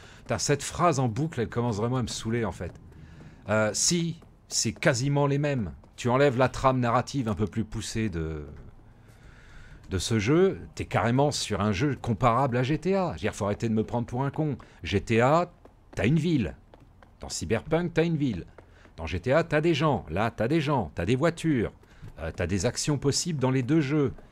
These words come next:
Euh, t'as un principe de quête dans les deux jeux. Dans G T A, tu peux très bien aller voir un mec qui va te dire d'aller voir un autre mec pour préparer un braquage. Euh, je veux dire, si ça s'appelle pas une quête, euh, voilà.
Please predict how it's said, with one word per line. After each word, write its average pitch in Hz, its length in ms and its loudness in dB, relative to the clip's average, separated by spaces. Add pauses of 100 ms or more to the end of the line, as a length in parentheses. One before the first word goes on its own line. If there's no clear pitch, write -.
(200)
Euh, 90 220 0
t'as 110 120 0
un 110 80 2
principe 110 400 -4
de 110 100 0
quête 170 460 -2
dans 104 240 4
les 113 100 4
deux 143 160 2
jeux. 147 300 0 (260)
Dans 90 180 -4
G 92 160 2
T 101 160 2
A, 160 120 6
tu - 120 -12
peux 95 120 -2
très - 180 -2
bien 101 200 0
aller 151 160 4
voir 110 280 2
un 92 100 2
mec 113 440 0 (300)
qui 110 100 -4
va 104 120 2
te 92 60 -2
dire 107 160 0
d'aller 101 160 2
voir 98 180 2
un 87 140 2
autre 85 180 -4
mec 135 260 0
pour 104 140 -4
préparer 104 400 -2
un 98 100 0
braquage. 123 500 -2
Euh, - 280 -20
je - 40 -14
veux - 60 -12
dire, 127 160 -2
si - 100 -6
ça - 140 -2
s'appelle 123 320 0
pas 120 140 0
une 110 140 2
quête, - 420 0 (720)
euh, 101 960 4 (1120)
voilà. 131 300 2